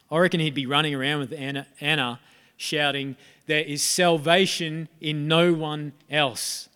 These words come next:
for there is no other name under heaven given among men by which we must be saved." Turn to Jesus.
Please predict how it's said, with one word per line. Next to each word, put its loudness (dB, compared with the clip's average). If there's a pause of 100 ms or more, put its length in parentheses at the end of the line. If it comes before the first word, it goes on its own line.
(360)
for -4
there 8
is -2
no 2
other 2
name 2
under -6
heaven -4 (240)
given 0
among -2
men -2
by 2
which -2 (100)
we 0
must -4
be -2
saved." 0 (1000)
Turn 2
to -4
Jesus. -4